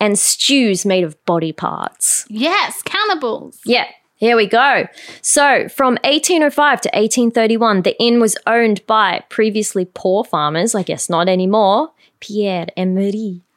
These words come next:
Speaker 1: Martin. <laughs> So besides owning the inn, the Martins also acted as paid henchmen for the nobility.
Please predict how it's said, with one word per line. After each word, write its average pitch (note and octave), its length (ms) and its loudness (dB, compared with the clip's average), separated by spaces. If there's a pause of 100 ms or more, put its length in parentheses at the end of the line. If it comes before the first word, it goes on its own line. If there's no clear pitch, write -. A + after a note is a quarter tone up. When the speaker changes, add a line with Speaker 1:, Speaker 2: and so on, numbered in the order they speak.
(120)
Speaker 1:
Martin. F3+ 560 -2
<laughs> - 60 -6 (1400)
So A#3+ 180 2
besides C4 400 2 (100)
owning B3 500 2
the G3+ 160 0
inn, F3+ 420 -2 (560)
the A3 80 -2
Martins A3+ 460 0 (100)
also G3+ 800 2 (420)
acted G3+ 340 -2
as F#3 460 -2 (100)
paid F#3 420 -2 (120)
henchmen A3+ 480 -2
for A#3+ 140 -10
the G3+ 100 0
nobility. E3+ 640 -2